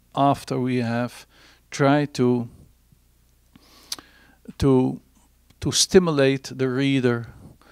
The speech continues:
to think for him or herself. So that is a little bit of the atmosphere that we have tried to bring, to bring in. Um, I would say also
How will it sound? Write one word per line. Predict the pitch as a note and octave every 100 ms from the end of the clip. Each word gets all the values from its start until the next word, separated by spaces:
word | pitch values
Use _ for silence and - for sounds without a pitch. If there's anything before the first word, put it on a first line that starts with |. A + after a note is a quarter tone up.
| - - _ _ -
to | B2+
think | - C#3 C3
for | - - A#2+ A#2
him | B2 B2 A#2
or | A#2+ A2+
herself. | G#2 A#2 G#2+ - G2+ F2+ - - - - _ _ - - _
So | - D3+ D#3
that | E3 E3+
is | E3+ - -
a | D3+
little | D#3 D3 C#3
bit | C#3 C3
of | C3+ B2+
the | B2+ -
atmosphere | C#3 - C3 - C3 A#2+ A#2
that | A#2+ -
we | A#2
have | A#2 A2+ G#2
tried | - B2+ A#2 A2
to | A#2+ A2+
bring, | B2 A#2+ A#2 A2 - - - - - _
to | C3+ A#2+
bring | C3 B2+ C3+
in. | D3+ G2+ - - - - -
Um, | B2+ B2 B2 B2 - -
I | G#3
would | A3+ G3
say | F3+ D3+
also | E3 D3+ - C#3+ C#3+ C#3+